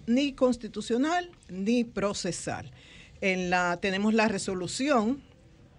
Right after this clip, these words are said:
procuramos la resolución que habla de esto y la misma, eh, dice, declara como bueno y válido en cuanto a la forma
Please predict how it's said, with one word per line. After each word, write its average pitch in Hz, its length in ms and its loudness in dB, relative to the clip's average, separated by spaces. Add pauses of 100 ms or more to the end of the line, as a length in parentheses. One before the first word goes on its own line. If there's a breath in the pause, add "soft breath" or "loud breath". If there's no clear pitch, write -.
(360)
procuramos 170 640 -2
la 190 140 4
resolución 202 800 0
que 170 240 0
habla 175 480 2
de 247 160 4
esto 240 300 -2 (360 loud breath)
y 220 120 0
la 196 140 4
misma, 214 640 2 (160)
eh, 165 440 -2
dice, 208 480 0
declara 214 560 2
como 196 200 -2
bueno 220 200 2
y 226 60 2
válido 269 380 2
en 180 80 -6
cuanto 180 260 -2
a 185 40 2
la 196 100 0
forma 311 420 2